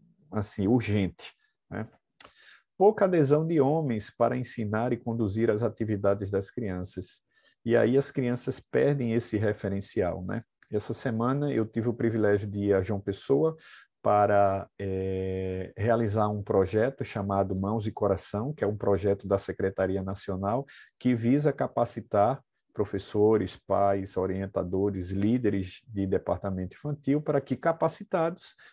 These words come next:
eles possam alcançar o coração das crianças. Nós tivemos quarenta pessoas participando,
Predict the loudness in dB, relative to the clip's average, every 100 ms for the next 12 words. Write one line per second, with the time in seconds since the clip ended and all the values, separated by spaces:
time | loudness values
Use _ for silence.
0 | _ -2 -2 -2 0 0 2 -2 0 -2
1 | -4 -2 -4 -2 -2 0 0 0 0 -2
2 | -6 -6 -8 -12 -8 -6 -2 0 0 0
3 | -4 4 6 6 4 0 -4 -2 -4 0
4 | 0 0 -2 -4 -4 -12 -8 -6 -6